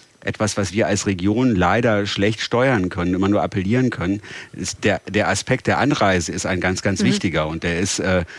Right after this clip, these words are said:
Speaker 1: für deutsche Destinationen, dass eine Bahnanreise möglich ist. Da sind wir auf diversen Ebenen, äh,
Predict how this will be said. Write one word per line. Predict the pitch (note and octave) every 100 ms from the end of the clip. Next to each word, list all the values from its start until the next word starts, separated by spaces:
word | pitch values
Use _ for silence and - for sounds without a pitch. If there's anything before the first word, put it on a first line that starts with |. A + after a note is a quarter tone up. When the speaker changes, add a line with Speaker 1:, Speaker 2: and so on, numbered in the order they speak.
| F3+ -
Speaker 1:
für | G#2
deutsche | G2+ A2+ A#2+
Destinationen, | - - A2+ F#2+ F2+ - G#2 B2
dass | G#2+ F2+
eine | F#2
Bahnanreise | F2 G2 D3 D3+ - F#2+ E2+ E2+ E2+
möglich | F2+ F#2 F2+ E2
ist. | C#2+ D#2 E2+
Da | E2
sind | G#2 -
wir | F#2+
auf | F2+ F2+
diversen | - F2+ F#2 A2 A2+ F#2
Ebenen, | G#2 A2 G#2 G#2
äh, | G2 F#2 F#2+